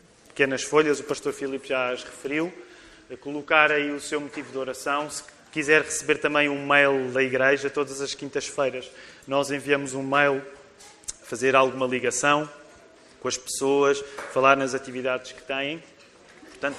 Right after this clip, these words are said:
preencha o seu nome, o, o seu e-mail, se quiser. Ah, mas se tem algum motivo de oração especial, ah,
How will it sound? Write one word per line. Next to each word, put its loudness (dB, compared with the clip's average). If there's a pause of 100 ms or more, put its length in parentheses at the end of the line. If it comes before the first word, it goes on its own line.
preencha 0
o -2
seu -2
nome, -4
o, -4 (300)
o -10
seu 2
e-mail, 4
se -8
quiser. 0 (420)
Ah, 2 (220)
mas -4
se -10
tem -2
algum 0
motivo -12
de -6
oração -4 (180)
especial, -2 (680)
ah, -6